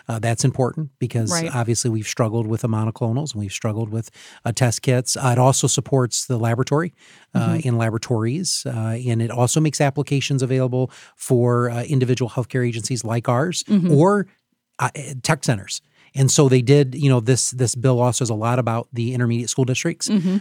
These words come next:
Speaker 1: uh, talking about how they're the fiduciary for a lot of these programs, uh, in looking at, you know, segues for nursing programs.
Speaker 2: Mm-hmm.
Speaker 1: Uh, those are critical. And so,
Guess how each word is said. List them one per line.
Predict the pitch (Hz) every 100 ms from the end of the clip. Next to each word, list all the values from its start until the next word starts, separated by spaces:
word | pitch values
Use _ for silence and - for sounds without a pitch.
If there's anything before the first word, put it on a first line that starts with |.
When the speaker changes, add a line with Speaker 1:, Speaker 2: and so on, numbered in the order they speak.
| -
Speaker 1:
uh, | 117
talking | - 123 113 123
about | 117
how | 117
they're | 117
the | 117
fiduciary | - 117 117 127 123 120
for | 127
a | 117
lot | 110 117
of | 117
these | 127
programs, | - 131 135 143 165 - - - - -
uh, | 110 110
in | 139 123
looking | 135 135 123
at, | 120 120
you | 127
know, | 120 113
segues | - 131 117 123 120 -
for | 113 113 110
nursing | 120 127 139 127
programs. | 135 127 127 127 127 127 123 170
Speaker 2:
Mm-hmm. | 175 - -
Speaker 1:
Uh, | 110 - 156
those | 117 151 214 185
are |
critical. | 127 - 139 127 - - _
And | 139 135 120
so, | - 131 123